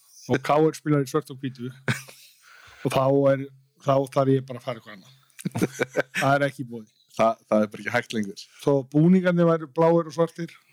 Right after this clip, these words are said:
Speaker 1: það skipti engu máli. Og Óli Lár talaði aðeins við mig hvort ég ætlaði að fara, og ég sagði bara já,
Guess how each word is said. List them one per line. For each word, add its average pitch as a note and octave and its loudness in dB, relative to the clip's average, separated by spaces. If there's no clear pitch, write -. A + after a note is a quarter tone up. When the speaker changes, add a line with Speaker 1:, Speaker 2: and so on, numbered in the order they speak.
Speaker 1:
það A#2 -4
skipti - -6
engu - -20
máli. - -20
Og C3 0
Óli D3 4
Lár D3+ 2
talaði D3+ 0
aðeins D3 -2
við D#3 0
mig D#3+ 0
hvort C3+ -2
ég C#3+ 0
ætlaði C#3+ 0
að C#3 -2
fara, D3+ 0
og - -14
ég A2+ -6
sagði F#2+ -12
bara G2+ -20
já, - -20